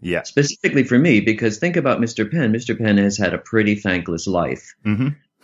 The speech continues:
Speaker 2: Uh, and has yet always, always, always been faithful without really anything coming back to saying, "I value you."
Speaker 1: Yeah.
Speaker 2: That Mister Penn wants is that respect. He wants the valuing from everybody, whether it's Mister Cobblepot or Jim Gordon.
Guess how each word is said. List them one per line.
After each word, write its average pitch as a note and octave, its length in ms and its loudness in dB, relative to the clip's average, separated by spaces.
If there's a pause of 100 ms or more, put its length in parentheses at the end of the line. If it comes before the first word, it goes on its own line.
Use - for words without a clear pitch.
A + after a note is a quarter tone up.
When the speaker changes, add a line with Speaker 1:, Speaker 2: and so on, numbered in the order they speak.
(260)
Speaker 2:
Uh, F#2 420 2
and F#2+ 220 0
has G#2 240 -6
yet G#2 320 2
always, A#2 460 2
always, G2+ 340 2
always F#2 320 -2
been F2+ 160 -4
faithful E2+ 500 -4
without F2+ 380 0
really A2+ 320 2
anything G#2 380 2
coming G2 240 0
back F2 280 0
to - 60 -14
saying, E2+ 300 -2
"I E2 80 0
value D#2 360 -2
you." A#1 260 -10 (180)
Speaker 1:
Yeah. E2+ 240 -2
Speaker 2:
That - 100 -4
Mister G#2 220 -2
Penn G#2+ 220 2
wants B2+ 360 0
is G2+ 220 2
that - 180 0
respect. - 520 -4
He F#2 80 0
wants F2+ 280 0
the F#2 140 0
valuing E2+ 640 0
from - 280 0
everybody, G#2 520 0
whether F2 360 2
it's E2+ 220 -2
Mister E2+ 240 -4
Cobblepot F#2 640 -2
or D#2+ 220 0
Jim F2 220 0
Gordon. F2+ 420 0